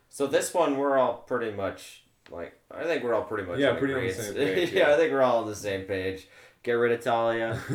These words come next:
Speaker 1: Get rid of Catwoman.
Speaker 2: I think, I actually think you could, uh, do something interesting with Catwoman 'cause she's more morally ambiguous, like you were saying, Liam, and she could be, like, uh, convincing Bruce to kinda stay out of it.
Speaker 1: Right,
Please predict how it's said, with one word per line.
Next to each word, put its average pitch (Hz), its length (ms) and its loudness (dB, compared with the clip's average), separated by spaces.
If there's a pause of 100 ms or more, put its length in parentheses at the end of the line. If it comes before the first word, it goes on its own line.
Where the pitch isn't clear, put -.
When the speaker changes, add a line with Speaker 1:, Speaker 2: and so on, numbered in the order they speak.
(100)
Speaker 1:
Get 151 160 0
rid 120 420 2
of 117 140 2
Catwoman. 113 840 -2
Speaker 2:
I 135 80 0
think, 247 220 -4
I 151 60 2
actually 165 300 -2
think 135 180 -8
you 117 100 -10
could, 107 220 -6
uh, 98 80 -6 (140)
do 98 120 -8
something 95 240 -12
interesting 92 320 -16
with 87 120 -20
Catwoman 90 360 -14
'cause 95 140 -20
she's 95 220 -16
more 95 260 -12
morally 87 440 -14
ambiguous, 85 520 -14
like 76 120 -18 (160)
you 87 100 -20
were 80 100 -10
saying, 78 300 -20
Liam, 80 260 -14
and 78 80 -18 (160)
she 87 140 -18
could 85 100 -20
be, 85 120 -12
like, 78 280 -10 (720)
uh, 65 400 -14 (600)
convincing 98 800 -10
Bruce 87 340 -12
to - 80 -18
kinda 82 260 -16
stay 80 340 -16
out 76 180 -16
of 73 120 -16
it. 71 180 -16 (300)
Speaker 1:
Right, 92 320 -6